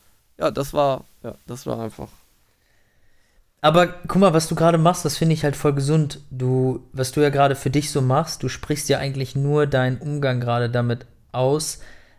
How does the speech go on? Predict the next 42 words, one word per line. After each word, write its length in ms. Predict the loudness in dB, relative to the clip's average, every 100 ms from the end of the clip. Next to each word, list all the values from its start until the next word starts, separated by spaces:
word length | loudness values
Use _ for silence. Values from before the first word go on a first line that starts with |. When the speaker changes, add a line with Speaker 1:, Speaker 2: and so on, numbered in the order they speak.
| _
Speaker 2:
ähm, 540 | 0 2 2 2 0 0
wie 140 | 0
du 80 | 2
mit 160 | 2 2
solchen 260 | 0 0
Informationen 580 | 0 2 2 2 0 2
halt 140 | 2 0
umgehst 400 | 0 0 0 0
und 60 |
dass 140 | -2 0
du 60 |
Speaker 1:
Ja. 60 | 0
Speaker 2:
halt 60 | 0
nicht 160 | -2
sagst, 300 | 0 0 0
so, 160 | -2 -2
„Boah, 200 | -6 -6
fuck, 280 | -4 -2 0
muss 180 | 0
ich 120 | 0 0
auch 120 | 2
machen, 180 | 2 2
hätte 160 | 0
ich 80 | -2
doch 160 | -4 -2
lieber 220 | 2 2
gemacht.“ 300 | 4 2 2 -4 -10 -10 2
Das, 260 | 4 4 2
ähm, 320 | 6 6 6
da 100 | 4
bin 160 | 4 4
ich 100 | 2
voll 180 | 2 4
bei 180 | 4 4
dir. 200 | 2 2
Also 160 | 2
erstens 640 | 4 4 4 2 0 0 0
hab 120 | 0
ich 140 | -2 0
eh 80 |
das 160 | 2 0
Vertrauen, 560 | 0 0 2 2 2